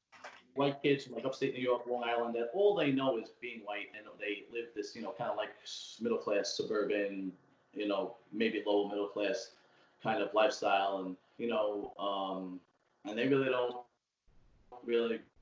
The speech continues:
go white school or whatever. Maybe they might be a few black. And then that kid goes, "What am I gonna do for a living?" Well, you know what? I'm gonna take some city tests. I'm gonna take the fireman test. I'm gonna take the New York City test. I'm gonna take the cops test. I'm gonna take my test, the one I took, right,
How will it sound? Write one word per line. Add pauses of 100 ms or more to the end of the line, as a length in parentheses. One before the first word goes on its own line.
(180)
go
white
school
or
whatever.
Maybe
they
might
be
a
few
black.
And
then
that
kid
goes,
"What
am
I
gonna
do
for
a
living?"
Well,
you
know
what?
I'm
gonna
take
some
city
tests. (640)
I'm
gonna
take
the
fireman
test. (120)
I'm
gonna
take
the
New
York
City
test.
I'm
gonna
take
the
cops
test. (360)
I'm
gonna
take
my
test,
the
one
I
took,
right,